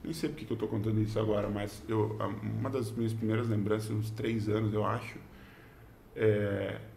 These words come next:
eu ouvia, cara, o, a batida do sapato da minha mãe mais ou menos na hora. Eu tinha um relógio biológico na hora que ela ia chegar de um dos empregos, sabe?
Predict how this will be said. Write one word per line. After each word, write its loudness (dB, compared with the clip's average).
eu 6
ouvia, 2
cara, 0
o, 2
a 0
batida 0
do 2
sapato 0
da 2
minha 2
mãe 2
mais 0
ou 2
menos 2
na 0
hora. 2
Eu -2
tinha -2
um 0
relógio 4
biológico 2
na 2
hora 4
que 0
ela 2
ia 2
chegar 0
de 2
um 4
dos -2
empregos, 0
sabe? -6